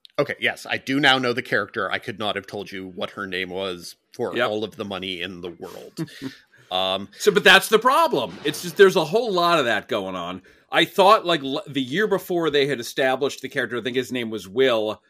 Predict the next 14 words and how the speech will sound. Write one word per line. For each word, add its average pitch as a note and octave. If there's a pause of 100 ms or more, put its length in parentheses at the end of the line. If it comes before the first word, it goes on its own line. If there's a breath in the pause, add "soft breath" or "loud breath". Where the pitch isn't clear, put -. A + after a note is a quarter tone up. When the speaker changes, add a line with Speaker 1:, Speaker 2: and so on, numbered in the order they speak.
(200)
Speaker 2:
who D3+
comes D#3+
out C3
while B2
they're A#2
up A2+
on A2
Mars, G2+
and A#2
then A2+
that A#2+
causes A2
a G2
kerfuffle. G#2+